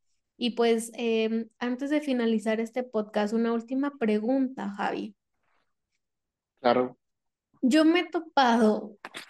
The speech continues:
Speaker 1: con psicólogos que dan medicamento. ¿Es válido?
Speaker 2: Híjole.
Speaker 1: ¿Se puede?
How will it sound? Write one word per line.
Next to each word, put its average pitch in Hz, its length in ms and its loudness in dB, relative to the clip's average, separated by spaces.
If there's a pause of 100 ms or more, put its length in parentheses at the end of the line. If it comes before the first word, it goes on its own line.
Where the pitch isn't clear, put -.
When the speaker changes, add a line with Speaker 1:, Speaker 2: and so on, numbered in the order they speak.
(160)
Speaker 1:
con 247 580 2 (140)
psicólogos 247 1000 0 (140)
que 233 200 0
dan 254 320 -2
medicamento. 240 1120 -2 (260)
¿Es 262 260 0
válido? 254 520 4
Speaker 2:
Híjole. 226 120 4
Speaker 1:
¿Se 240 160 -8
puede? 233 600 -2